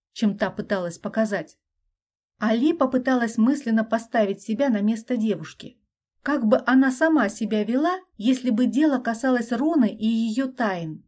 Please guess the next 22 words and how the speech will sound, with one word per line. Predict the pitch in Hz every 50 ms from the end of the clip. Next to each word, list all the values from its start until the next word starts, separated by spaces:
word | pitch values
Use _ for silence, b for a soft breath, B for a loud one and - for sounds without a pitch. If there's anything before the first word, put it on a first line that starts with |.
| _ _ _ _ _ _ _ _ _ _ _ _ - -
Следует | - 226 254 311 311 254 269 277 269 -
ли | 254 277 277
тревожить | 285 277 254 302 294 285 294 254 202 196 190 - -
память | 233 226 226 220 226 220 226 -
тех, | 294 285 262 254
кто | - - - 233 233
уже | 240 214 240 247
не | 247 262
сможет | 254 254 277 277 269 220 175 175 -
ничего | 208 208 208 - 208 208 208
сказать | 208 - 220 220 214 269 269 262 262
в | -
своё | - 196 208 220 220 226 220
оправдание? | 214 214 214 226 208 190 202 196 180 170 160 156 156 147 - _ _ _ _ _ _ _ _ _ _ _ _ _ _ _ _ _ _ _ _ _ _ _ _ _ _ _ _ _ _ _ _ -
«Конечно», — | - 254 269 269 277 262 247 - - - - 185 170 175 - _ _ _ _ _ _ _ _ _ -
твёрдо | - 190 226 214 196 180 202
ответила | - - 208 208 220 208 240 220 220 214 196 196
на | 196 202 208
свой | 208 214 208 202 180
же | 175 196
вопрос | 180 196 190 185 190 180 -
Алита. | 202 196 196 185 175 - - 160 165